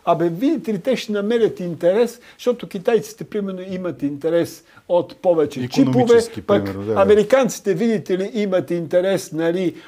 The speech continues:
Speaker 1: от еди кои си продукти, които идват от Китай, примерно, да кажем, стоките за шир потреба, нали, че те ще се разберат.“ Няма такова нещо. Има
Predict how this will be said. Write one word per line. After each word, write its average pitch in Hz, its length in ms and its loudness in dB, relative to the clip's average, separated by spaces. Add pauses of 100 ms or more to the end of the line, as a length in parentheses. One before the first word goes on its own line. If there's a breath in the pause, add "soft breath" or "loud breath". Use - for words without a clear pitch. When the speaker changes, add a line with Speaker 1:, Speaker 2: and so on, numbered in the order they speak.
(120 loud breath)
Speaker 1:
от 190 320 2
еди 196 240 2
кои 175 180 -4
си - 160 -6
продукти, 151 500 -4
които 156 300 -2
идват 139 480 -2
от 165 220 0
Китай, 208 500 -2
примерно, 160 400 -4
да 127 120 -12
кажем, 156 280 -4
стоките 143 520 -6
за 123 380 -10
шир 202 220 -8
потреба, 226 600 2 (420 loud breath)
нали, 247 320 -2 (160)
че - 140 -14
те 208 140 4
ще - 80 -6
се 185 100 -4
разберат.“ 143 460 -6 (140)
Няма 170 280 -4
такова 175 380 -2
нещо. 139 320 -8 (300 loud breath)
Има 190 320 0